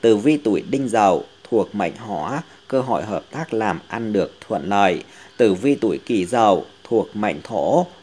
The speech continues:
hoàn thành tốt nhiệm vụ được giao. Tử vi tuổi Tân Dậu thuộc mệnh Mộc, lắng nghe lời khuyên của những người có kinh nghiệm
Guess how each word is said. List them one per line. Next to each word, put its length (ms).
hoàn 220
thành 260
tốt 220
nhiệm 240
vụ 240
được 220
giao. 460
Tử 180
vi 180
tuổi 260
Tân 220
Dậu 380
thuộc 300
mệnh 240
Mộc, 260
lắng 260
nghe 180
lời 260
khuyên 180
của 140
những 260
người 240
có 140
kinh 140
nghiệm 260